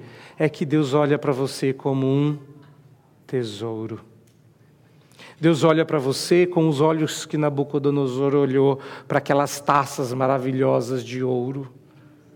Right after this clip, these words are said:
Com o mesmo ardor que aquelas pessoas olhavam pra aqueles tesouros, com a mesma dor que Israel viu os seus tesouros sendo levados do templo pro templo de um Deus pagão,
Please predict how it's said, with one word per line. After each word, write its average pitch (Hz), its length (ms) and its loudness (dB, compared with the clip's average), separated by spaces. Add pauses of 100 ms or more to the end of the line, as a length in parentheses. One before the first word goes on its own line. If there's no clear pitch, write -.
(500)
Com 202 140 8
o 196 120 6
mesmo 202 560 6
ardor 170 960 6 (220)
que - 80 2
aquelas 185 320 2
pessoas 196 640 4 (280)
olhavam 190 560 6
pra 190 120 2
aqueles 190 340 0
tesouros, 190 340 6
com 202 120 4
a - 20 6
mesma 233 400 6
dor 233 960 6
que 185 100 -8
Israel 190 560 4
viu 208 360 4 (200)
os - 100 -10
seus 240 200 6
tesouros 226 400 6
sendo 233 200 4
levados 220 580 4
do 208 100 2
templo 226 400 6
pro 214 140 4
templo 220 260 6
de 214 60 6
um 208 80 6
Deus 220 280 6
pagão, 202 640 6